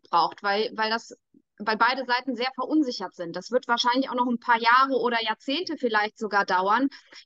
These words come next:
bis dieses neue Rollenverständnis auch mit diesen verlagerten Energien, wie du es auch eben gut beschrieben hast, bis das wirklich, ähm, in einem Flow ist.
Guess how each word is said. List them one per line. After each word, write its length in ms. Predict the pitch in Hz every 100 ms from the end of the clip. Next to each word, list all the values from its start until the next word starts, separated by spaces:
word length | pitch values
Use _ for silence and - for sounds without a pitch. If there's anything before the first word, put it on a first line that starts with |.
| _
bis 160 | 226
dieses 320 | - 247 233 254
neue 280 | 233 240 220
Rollenverständnis 880 | 226 262 277 294 - 277 285 285 -
auch 160 | 226
mit 220 | 247 247 254
diesen 400 | 233 240 233 - - _ _
verlagerten 580 | 226 240 262 262 262 247
Energien, 600 | 240 226 208 240 277 285
wie 80 |
du 100 | 269
es 120 | 277 -
auch 180 | 247
eben 160 | 247 247
gut 240 | 226 247
beschrieben 480 | 233 - - 247 277 277
hast, 260 | 277 285 - - - -
bis 180 | 240 247
das 300 | 240 254 -
wirklich, 540 | 262 262 247 254 - -
ähm, 480 | 226 233 226 233 - _ _ _
in 140 | 240
einem 100 | 220
Flow 420 | 208 277 269 285 494
ist. 360 | 170 170 -